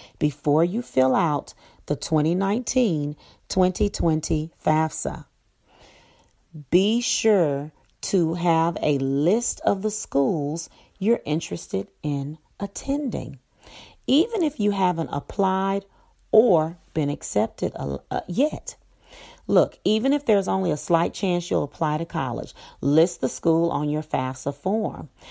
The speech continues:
You can always remove schools later if you decide not to apply, but if you wait to add a school, you could miss out on first come, first served financial aid.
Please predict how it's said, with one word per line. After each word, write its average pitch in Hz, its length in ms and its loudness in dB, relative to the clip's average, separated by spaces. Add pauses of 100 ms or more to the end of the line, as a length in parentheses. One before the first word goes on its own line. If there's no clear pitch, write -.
(140)
You 226 140 0
can 247 120 2
always 269 440 0
remove 185 320 0
schools 180 320 -2
later 156 380 0
if 135 120 -8
you 139 100 -4
decide 135 460 -4
not 135 200 -4
to 143 120 -6
apply, 156 540 -2 (380)
but 226 460 4
if - 200 -2
you 170 100 -2
wait 160 340 4
to - 200 -2
add 160 240 2
a 214 60 -2
school, 247 580 -2 (320)
you 196 180 0
could 269 180 -2
miss 208 380 0
out 165 340 0
on 143 220 -2
first - 540 0
come, 175 560 -2
first 165 560 -2
served 147 600 -2 (360)
financial 147 760 -2
aid. 131 540 -6